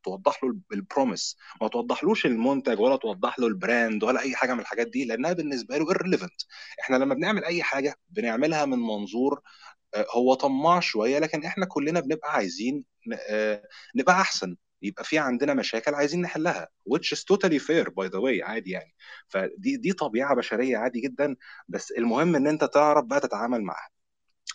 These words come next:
بعد كل ده يجي بقى المسجنج بتاعك، أنت إزاي هتبتدي تتعامل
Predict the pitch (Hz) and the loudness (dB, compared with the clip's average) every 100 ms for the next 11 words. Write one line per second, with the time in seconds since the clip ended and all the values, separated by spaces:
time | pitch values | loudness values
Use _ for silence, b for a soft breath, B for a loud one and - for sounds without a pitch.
0 | - 101 123 131 240 277 240 254 - _ | -6 2 2 4 6 8 8 6 0 _
1 | _ _ _ - 165 170 175 147 160 151 | _ _ _ -2 4 4 4 4 4 4
2 | 110 107 95 - 95 - _ 92 92 98 | 0 -2 -2 -6 -8 -8 _ -12 -4 -4
3 | 92 139 160 110 - - 131 139 - - | 4 6 6 2 -8 -6 -4 -4 -4 -2
4 | 92 127 147 147 139 | 2 4 6 4 4